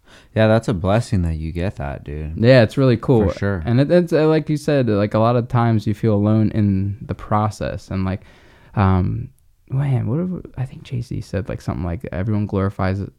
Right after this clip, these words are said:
Speaker 2: glorifies the outcome, and no one falls in love with the process." I swear I saw that on Instagram somewhere.
Speaker 1: Mm-hmm.
Speaker 2: And, but it's so true, 'cause, like, um, i-, you do feel alone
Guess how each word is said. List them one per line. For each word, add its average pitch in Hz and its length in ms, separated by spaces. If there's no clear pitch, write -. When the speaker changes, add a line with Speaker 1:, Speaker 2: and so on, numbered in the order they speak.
Speaker 2:
glorifies 110 680
the - 140
outcome, 123 600
and 98 180
no 101 120
one 101 180
falls 104 280
in 101 120
love 98 120
with 98 100
the - 60
process." 107 520
I 98 80
swear 110 400
I 110 60
saw 110 280
that 113 80
on 117 140
Instagram 120 360
somewhere. 110 320
Speaker 1:
Mm-hmm. 98 120
Speaker 2:
And, 110 160
but 113 100
it's 113 100
so 127 140
true, 131 300
'cause, 110 260
like, 98 240
um, 98 580
i-, 80 360
you 123 180
do 117 180
feel 117 240
alone 101 680